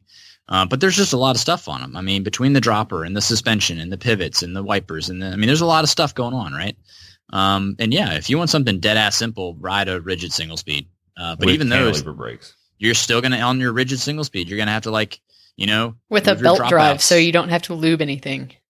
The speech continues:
Speaker 1: Yeah, you're still gonna have to move your dropouts around, you know, and make sure stuff doesn't seize up. You're gonna have to pull the seat post out every once in a while. People don't think about that kind of stuff. Um, so anyway, if you got a good shop with a good service regimen and you don't mind,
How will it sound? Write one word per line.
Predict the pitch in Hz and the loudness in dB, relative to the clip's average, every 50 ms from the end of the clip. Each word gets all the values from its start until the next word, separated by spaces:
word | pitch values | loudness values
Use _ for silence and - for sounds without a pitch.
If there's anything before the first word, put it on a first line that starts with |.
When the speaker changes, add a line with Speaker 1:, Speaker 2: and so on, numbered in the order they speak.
| _ _ _ _ - | _ _ _ _ -6
Speaker 1:
Yeah, | 117 113 139 131 127 | 0 2 2 4 4
you're | 113 107 107 110 | 2 0 0 -2
still | - 156 156 | -2 -2 -2
gonna | 147 | -2
have | 160 147 | -4 -6
to | - 127 | -4 -6
move | 131 135 | -4 -4
your | 143 143 | -4 -4
dropouts | - - 117 120 123 - 107 98 - - | -4 -4 -4 -4 -4 -4 -4 -4 -4 -6
around, | 90 82 78 73 76 82 | -8 -6 -4 -4 -4 -6
you | 90 87 | -6 -6
know, | 90 92 | -6 -4
and | 92 | -2
make | 92 98 95 | 0 0 0
sure | - 110 | 0 -2
stuff | 101 - 120 107 - | 0 0 0 0 0
doesn't | - 110 - 117 107 | 0 0 0 0 0
seize | - - 113 117 110 104 | 0 2 2 2 2 4
up. | 127 113 98 - | 2 2 0 0
You're | - | -2
gonna | 107 110 | -2 0
have | 110 | 0
to | - - | -2 -4
pull | - - 135 | -4 -4 -2
the | 127 123 | 0 2
seat | - - 156 151 | 2 2 2 2
post | - 147 120 - - | 2 2 2 2 0
out | 95 85 87 85 | 0 0 -2 -2
every | 80 82 | -4 -6
once | 80 82 82 82 - - | -6 -6 -4 -2 -2 -2
in | 85 | -4
a | |
while. | 76 71 67 67 | -4 -6 -6 -6
People | - 85 76 - 117 | -6 -4 -2 0 2
don't | 123 123 127 - | 4 2 4 2
think | - 139 135 | 2 0 0
about | 135 139 131 127 - | 2 0 0 0 0
that | 127 127 127 | -2 -2 -2
kind | - 107 90 | -2 -4 -2
of | 80 - | -2 -2
stuff. | - - 69 57 - - _ - - - - - - - _ _ | -2 -2 -2 -4 -4 -8 _ -20 -20 -20 -18 -18 -20 -20 _ _
Um, | 95 92 95 95 95 95 92 92 90 - _ _ - - - | 0 2 4 4 2 2 0 -2 -6 -10 _ _ -20 -10 -4
so | - - 139 135 131 127 - | 2 4 4 4 4 2 0
anyway, | - 196 - 110 98 95 101 | 0 0 2 2 4 2 2
if | 107 110 | 2 2
you | 135 143 | 0 2
got | 139 135 117 | 2 2 2
a | 101 | 0
good | 90 104 110 107 101 | 0 0 0 0 0
shop | - - 113 110 101 90 - - | 0 2 2 2 2 0 -2 -6
with | 92 87 | -10 -12
a | 87 | -4
good | - 107 95 | -4 -4 -4
service | - - 101 113 113 104 - | -2 -2 -2 -2 -2 -2 -2
regimen | 95 80 76 82 78 82 92 101 - - | -4 -6 -6 -8 -10 -10 -10 -10 -10 -10
and | 98 92 | -8 -6
you | 90 | -2
don't | 90 104 98 - | -2 -2 -2 0
mind, | 98 95 92 90 87 85 80 | 0 0 0 -2 -2 -6 -12